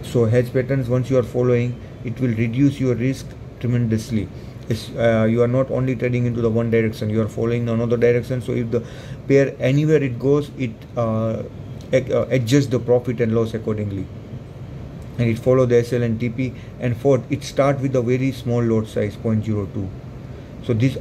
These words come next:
are major four factors. Due to that, this is, we are calling it is a safest strategy,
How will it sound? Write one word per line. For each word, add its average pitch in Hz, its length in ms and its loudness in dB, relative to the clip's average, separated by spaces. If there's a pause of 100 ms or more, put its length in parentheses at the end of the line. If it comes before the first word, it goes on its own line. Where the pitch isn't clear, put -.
are 127 160 2
major 123 440 2
four 135 300 0
factors. 131 580 -2
Due 117 140 -4
to 123 140 -6
that, 120 220 0
this 117 160 0
is, 117 200 -2
we 117 140 2
are 117 160 4
calling 123 360 -2
it 117 120 -4
is 117 80 -2
a 113 120 0
safest 117 440 -4
strategy, 98 420 -4